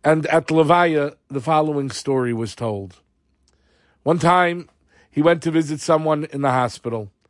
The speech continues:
He went to visit a child, and he sat down in the chair, and by accident, he fell on the floor. And the child laughed because he thought it was funny.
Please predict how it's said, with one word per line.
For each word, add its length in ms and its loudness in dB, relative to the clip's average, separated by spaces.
He 60 -10
went 180 0
to 80 -2
visit 300 0
a 40 0
child, 580 2
and 80 -6
he 80 -2
sat 280 2
down 220 2
in 80 0
the 80 -4
chair, 400 2
and 80 -4
by 120 2
accident, 640 0
he 100 -10
fell 280 0
on 120 -4
the 40 -6
floor. 440 -10
And 360 0
the 80 -12
child 360 2
laughed 520 -4
because 640 -14
he 60 -20
thought 180 -8
it 60 -10
was 120 -12
funny. 380 -8